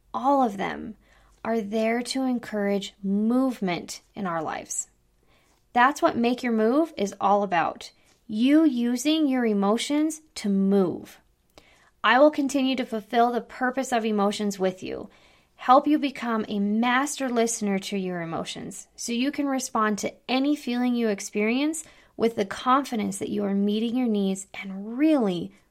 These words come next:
moving forward. You really will be able to listen to your gut, follow your instincts, realize why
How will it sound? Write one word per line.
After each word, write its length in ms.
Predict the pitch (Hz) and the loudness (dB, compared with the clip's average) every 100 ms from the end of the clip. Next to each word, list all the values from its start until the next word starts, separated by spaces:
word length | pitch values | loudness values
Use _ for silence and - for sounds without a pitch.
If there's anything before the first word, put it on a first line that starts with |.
| _ | _
moving 380 | 202 202 185 175 | 2 2 2 -4
forward. 520 | - 165 - - - - _ _ _ _ _ - _ _ | -4 -6 -6 -10 -16 -20 _ _ _ _ _ -20 _ _
You 280 | 214 226 240 | -4 0 0
really 760 | 214 202 233 320 330 233 185 196 | -2 -6 0 2 4 2 0 0
will 120 | 214 | 0
be 160 | 202 226 | 2 4
able 160 | 214 202 | 4 4
to 80 | |
listen 460 | 196 214 233 - 262 | 0 0 0 -2 -4
to 120 | 247 | -2
your 160 | 247 233 | -4 -4
gut, 480 | - 156 - - - _ _ _ _ | 0 -2 -2 -14 -20 _ _ _ _
follow 460 | - - 240 269 294 | -8 2 6 8 6
your 240 | 277 254 | 4 2
instincts, 680 | 202 180 - 147 113 - - _ _ _ - | 0 -2 -6 -8 -8 -12 -14 _ _ _ -6
realize 420 | 226 220 226 226 | 0 2 2 0
why 440 | 208 294 330 285 | 0 2 4 4